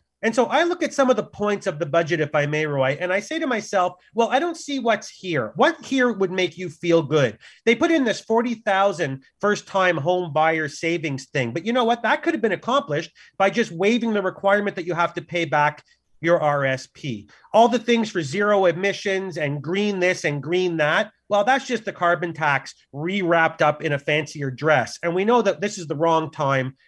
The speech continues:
for new taxes. Things like Indigenous spending and those type of infrastructures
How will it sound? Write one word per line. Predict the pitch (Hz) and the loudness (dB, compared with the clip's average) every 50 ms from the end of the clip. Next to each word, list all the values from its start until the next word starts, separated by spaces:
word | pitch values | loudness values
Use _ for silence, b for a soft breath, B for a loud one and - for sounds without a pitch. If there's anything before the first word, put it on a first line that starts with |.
| _ _ _ | _ _ _
for | 175 160 | -2 -2
new | 151 151 143 139 | 0 0 -2 -2
taxes. | 143 - 165 147 151 151 - - 143 107 - - b b b _ _ _ _ _ - | -2 -2 0 2 2 0 0 -4 -10 -12 -12 -14 b b b _ _ _ _ _ 2
Things | 294 330 320 285 - | 4 4 4 4 6
like | 262 226 202 214 - - | 4 4 4 2 0 -6
Indigenous | 165 156 147 135 165 190 165 185 202 190 185 170 - | -6 -4 -2 0 0 0 0 0 -2 -2 -2 -4 -6
spending | - - - 180 175 180 180 175 165 180 175 175 175 170 170 - 165 b b _ _ | -10 -4 0 2 2 2 0 2 2 2 2 2 2 0 -2 -6 -10 b b _ _
and | - 160 151 151 156 | -2 0 2 4 4
those | 170 190 202 208 | 4 4 2 2
type | - 196 190 190 | 2 2 2 2
of | 180 151 | 0 0
infrastructures | 175 175 170 165 180 165 151 - - 180 170 156 - - 180 170 165 160 165 160 | 0 0 0 -2 -4 -6 -8 -4 0 0 0 0 -2 -4 -2 -2 0 0 -2 -4